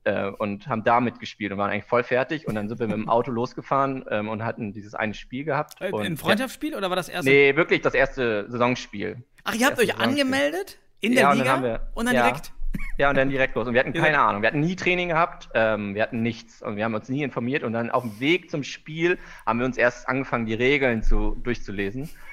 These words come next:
Speaker 1: Ähm, und dann, äh, dass man den Torwart nur einmal anspielen kann, wie man Einkacks macht. Und wir haben auch sogar gelacht, weil wir gesagt haben, „Ah ja, da gibt's noch spezielle Regeln, wenn man sich auswechseln lässt, äh, dass so ein Leibchen austauscht und da in dieser Zone sich wechselt.“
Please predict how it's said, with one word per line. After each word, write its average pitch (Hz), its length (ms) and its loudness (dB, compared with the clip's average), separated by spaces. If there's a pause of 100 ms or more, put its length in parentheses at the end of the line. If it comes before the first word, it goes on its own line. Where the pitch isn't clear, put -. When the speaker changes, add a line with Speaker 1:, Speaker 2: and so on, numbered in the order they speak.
(480)
Speaker 1:
Ähm, 107 420 4
und 117 180 2
dann, 113 260 0
äh, 110 240 0
dass 113 160 -4
man 113 100 0
den 104 80 -2
Torwart 113 260 0
nur 113 140 0
einmal 123 220 2
anspielen 127 360 -2
kann, 120 220 -2
wie 104 80 -4
man 104 160 -2
Einkacks 123 480 -2
macht. 117 240 -2
Und 120 80 -4
wir 110 80 2
haben 120 80 4
auch 117 100 4
sogar 117 220 0
gelacht, 110 340 0
weil 110 140 -2
wir 110 80 -6
gesagt 110 260 -4
haben, 113 160 -2
„Ah 113 120 6
ja, 117 120 4
da 113 100 0
gibt's 120 200 -8
noch 110 160 -6
spezielle 120 540 -4
Regeln, 120 240 -2
wenn 113 100 0
man 104 160 -2
sich 107 140 -10
auswechseln 113 520 -2
lässt, 98 240 -6 (120)
äh, 120 80 -2
dass 101 160 -8
so 107 80 -12
ein 104 40 -6
Leibchen 110 360 0
austauscht 107 600 0
und 101 200 -8
da 101 80 2
in 101 160 -4
dieser 95 180 -10
Zone 131 380 -4
sich 110 200 -14
wechselt.“ 113 360 -8